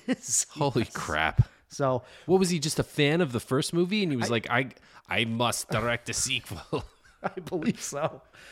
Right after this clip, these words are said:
Speaker 1: Who knows? But yeah, I mean, what a disturbing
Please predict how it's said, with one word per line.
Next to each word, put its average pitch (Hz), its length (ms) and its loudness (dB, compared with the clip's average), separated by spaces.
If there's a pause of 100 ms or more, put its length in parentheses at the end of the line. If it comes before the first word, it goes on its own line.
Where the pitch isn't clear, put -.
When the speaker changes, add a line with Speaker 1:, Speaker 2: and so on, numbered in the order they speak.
(240)
Speaker 1:
Who 190 120 0
knows? 208 480 -4
But 135 220 -4
yeah, 143 320 2
I 147 80 2
mean, 147 160 0
what 214 120 4
a 233 40 -2
disturbing 147 760 -4